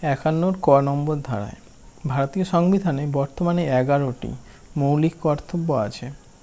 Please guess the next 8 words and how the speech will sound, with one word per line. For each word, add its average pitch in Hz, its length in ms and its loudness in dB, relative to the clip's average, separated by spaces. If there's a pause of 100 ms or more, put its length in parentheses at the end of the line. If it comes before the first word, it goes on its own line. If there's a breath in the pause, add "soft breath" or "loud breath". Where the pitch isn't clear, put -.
(160)
আগে 151 200 2
দশটা 139 500 0
ছিল, 180 220 -6
এখন 165 260 -2
নতুন 151 540 -2
যেটা 147 200 0
যুক্ত 139 320 -4
হয়েছে 156 340 -4